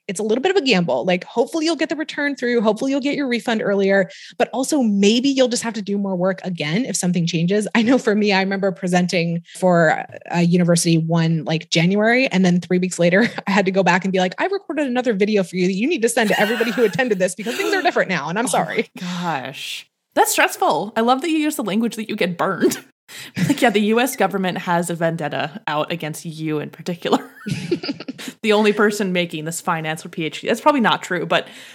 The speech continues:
Speaker 2: at least the one that I know of the most. So it sounds like maybe March is a good, safe bet for when to start doing these things. Is that accurate? Or, like, that would be if you wanna be an early bird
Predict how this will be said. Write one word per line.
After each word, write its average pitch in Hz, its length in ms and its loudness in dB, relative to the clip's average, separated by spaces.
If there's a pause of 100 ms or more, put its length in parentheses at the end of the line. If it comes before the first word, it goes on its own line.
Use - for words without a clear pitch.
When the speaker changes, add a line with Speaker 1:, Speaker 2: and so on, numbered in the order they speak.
(160)
Speaker 2:
at 226 100 4
least 262 240 2
the 233 80 4
one 214 180 2
that 185 160 2
I 175 180 2
know 165 200 0
of 151 80 -6
the 156 80 -10
most. - 460 -6 (480)
So 269 240 4
it 254 120 0
sounds 427 240 2
like 440 120 0
maybe 247 400 2
March 185 680 2
is 202 140 0
a 190 60 -2
good, 180 520 0 (360)
safe - 500 0
bet - 380 -6 (160)
for 185 200 0
when 175 260 0
to 160 100 -6
start - 280 -6
doing 202 240 -6
these - 200 -12
things. - 260 -8
Is 202 60 -4
that 294 260 -2
accurate? 247 540 -4
Or, 233 100 4
like, 196 280 2 (280)
that 214 300 4
would 214 100 4
be 214 140 0
if 214 140 0
you 220 80 2
wanna 202 260 2
be 185 100 -2
an 180 140 -4
early 170 260 0
bird 139 460 -2